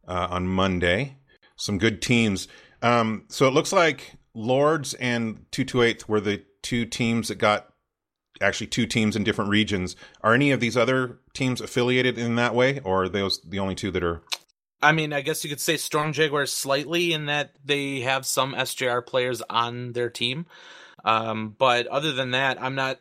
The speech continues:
Speaker 2: sure if there's much of a blend there, uh, between any of the other ones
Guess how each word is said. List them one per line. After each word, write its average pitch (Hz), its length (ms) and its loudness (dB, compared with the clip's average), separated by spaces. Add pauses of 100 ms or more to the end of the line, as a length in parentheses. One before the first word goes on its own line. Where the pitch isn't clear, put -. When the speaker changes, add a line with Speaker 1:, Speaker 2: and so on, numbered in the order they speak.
Speaker 2:
sure 139 680 0
if 131 200 -2
there's 123 240 -4
much 127 280 -2
of 117 80 -6
a 120 60 0
blend 123 440 -2
there, 117 640 -2
uh, 110 360 -4 (320)
between 123 360 -4
any 120 220 0
of 110 60 -2
the 113 100 2
other 117 160 0
ones 113 500 -4